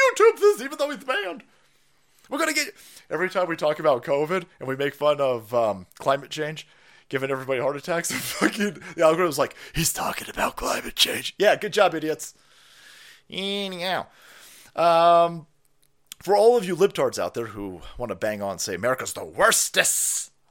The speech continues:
there's a lot of Yellowstone memes. I don't watch Yellowstone, so I'm not quite sure what the hell's going on. But it's a lot of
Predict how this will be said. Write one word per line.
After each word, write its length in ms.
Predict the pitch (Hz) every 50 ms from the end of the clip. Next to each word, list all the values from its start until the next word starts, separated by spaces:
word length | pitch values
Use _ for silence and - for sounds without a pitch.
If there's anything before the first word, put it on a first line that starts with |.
| _ _
there's 180 | 147 139 143
a 60 | 170 165
lot 260 | 156 165 175 190 185
of 140 | 135 123 117
Yellowstone 680 | 135 143 147 143 135 - - - 120 104 98 92 87
memes. 240 | 87 87 85 82 87
I 60 | 101
don't 180 | 110 117 107 101
watch 240 | 110 107 101 - 104
Yellowstone, 500 | 101 95 92 92 85 - - 92 82 85
so 140 | - 92
I'm 80 | 87 90
not 260 | 92 87 - - _
quite 240 | - - 104 92 -
sure 160 | - - 107
what 80 | 95 -
the 80 | 85
hell's 240 | 95 104 90 82 -
going 280 | - 95 90 87 82 82
on. 280 | 87 87 85 80 85 - _ _ _ _ _ - _ _ -
But 120 | 113 101
it's 140 | 92 - -
a 60 | 107
lot 240 | 104 107 117 120 117
of 280 | 107 101 95 90 -